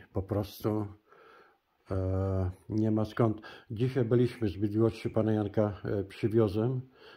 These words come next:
pana Jana. E, byliśmy w przychodni,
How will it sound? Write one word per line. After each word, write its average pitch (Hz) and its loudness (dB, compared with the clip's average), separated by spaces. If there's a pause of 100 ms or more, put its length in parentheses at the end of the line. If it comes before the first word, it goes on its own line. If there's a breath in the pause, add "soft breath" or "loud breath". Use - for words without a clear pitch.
pana 104 2
Jana. 104 0 (400 loud breath)
E, 98 0
byliśmy 104 0
w 95 -10
przychodni, 110 2